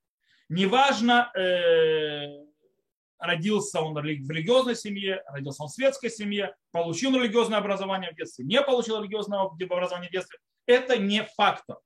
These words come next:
Фактор, э, является, естественно, ч-, э, труд человека, насколько он готов это, э, вложить. Теперь, как становится раввином? Во-первых, кто такой раввин? И оттуда, э, э, то есть, в принципе, раввин –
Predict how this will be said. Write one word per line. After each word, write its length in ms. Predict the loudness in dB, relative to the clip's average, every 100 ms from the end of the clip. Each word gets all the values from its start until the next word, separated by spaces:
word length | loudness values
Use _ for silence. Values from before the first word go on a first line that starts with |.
| _ _ _ _ _ _ _ _
Фактор, 640 | 2 2 4 4 2 0
э, 340 | -2 0 0 0
является, 640 | -2 -2 0 2 0 -2
естественно, 440 | -10 -8 -10 -10 -10
ч-, 200 | -4 0
э, 600 | 2 4 2 0 -2 -4 -8 0
труд 240 | 2 2
человека, 560 | 0 -2 0 0 0 -2
насколько 340 | -4 -2 -2
он 120 | -4
готов 380 | -6 -2 -2 -2 -4
это, 260 | -6 -8 -8
э, 100 | -6
вложить. 440 | -4 -4 -6 -8 _
Теперь, 400 | -4 0 -2 -4 _ _ _ _ _ _ -20 -20 _ _ _ _ _ 0
как 200 | 2 4
становится 460 | 4 4 4 2
раввином? 300 | -4 -4 -8
Во-первых, 240 | -2 0 0
кто 100 | -2
такой 140 | 0 0
раввин? 200 | 0 -8 _ _ _ _ _ _ _ _ -10
И 60 | 0
оттуда, 1400 | 2 2 2 2 2 2 -2 -2 -2 0 2 2 0 -2 -6 -10
э, 60 | -4
э, 240 | 0 0
то 220 | 0 -8
есть, 180 | -16 -12
в 40 | -4
принципе, 480 | -4 -2 -6 -2 0
раввин – 500 | 0 0 -4 -6